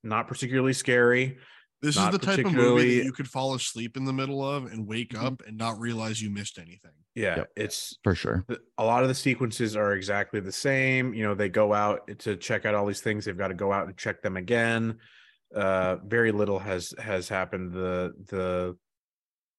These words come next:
Speaker 1: the creatures are not particularly scary or eventful. The deaths aren't, there aren't particularly that many gruesome deaths.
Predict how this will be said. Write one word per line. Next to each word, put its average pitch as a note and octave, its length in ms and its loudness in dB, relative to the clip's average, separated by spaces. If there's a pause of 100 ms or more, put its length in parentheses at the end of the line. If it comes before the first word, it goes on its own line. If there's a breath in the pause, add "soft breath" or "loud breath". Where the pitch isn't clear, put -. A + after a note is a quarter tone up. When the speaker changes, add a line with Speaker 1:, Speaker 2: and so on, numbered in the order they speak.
Speaker 1:
the G2+ 120 -6
creatures G#2+ 680 -2
are F#2+ 160 0
not G2 280 -4
particularly F#2+ 560 -6
scary G#2 640 2
or F2+ 640 -4 (160)
eventful. G2+ 1000 0
The G2+ 100 -12
deaths - 640 -2
aren't, A2+ 320 -2
there A#2 120 4
aren't A#2+ 180 2 (160)
particularly A#2 480 -2
that G#2 200 2
many G#2 140 -4
gruesome A2 720 -2
deaths. B2 580 0